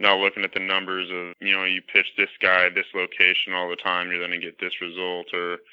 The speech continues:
anything like that. O-, obviously, I have to, I have to get ready for, for a lineup every five days, and so I'll look at their swings and might look at some numbers of percentages of, you know, where they, where, where they s-,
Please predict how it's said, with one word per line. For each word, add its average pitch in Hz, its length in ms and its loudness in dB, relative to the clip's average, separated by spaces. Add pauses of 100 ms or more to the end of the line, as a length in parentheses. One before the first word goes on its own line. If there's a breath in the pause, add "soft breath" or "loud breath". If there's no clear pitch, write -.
(640 loud breath)
anything 95 320 0
like 90 200 -6
that. 87 180 2
O-, 90 220 2
obviously, 95 440 4
I 90 60 2
have 90 140 -2
to, 87 260 -4 (380)
I 101 60 6
have 104 100 4
to 98 80 -2
get 98 120 8
ready 92 280 2
for, 92 180 -2 (380)
for 98 120 0
a 87 60 -2
lineup 90 400 0
every 90 260 -2
five 90 240 0
days, 90 360 2
and 87 200 -14
so 90 220 -4 (720 soft breath)
I'll 101 160 4
look 98 160 -2
at 95 80 -2
their 92 140 -6 (100)
swings 107 500 4
and 95 580 -6
might 95 120 4
look 95 200 0
at - 140 -10
some 95 160 -10
numbers 95 420 -2
of 92 220 -8
percentages 92 640 -4
of, 90 100 -6 (180)
you 95 80 -4
know, 92 100 -2
where 90 240 -4
they, 90 320 2 (680 soft breath)
where, 95 300 -2
where 92 200 -2
they 92 80 0
s-, - 40 0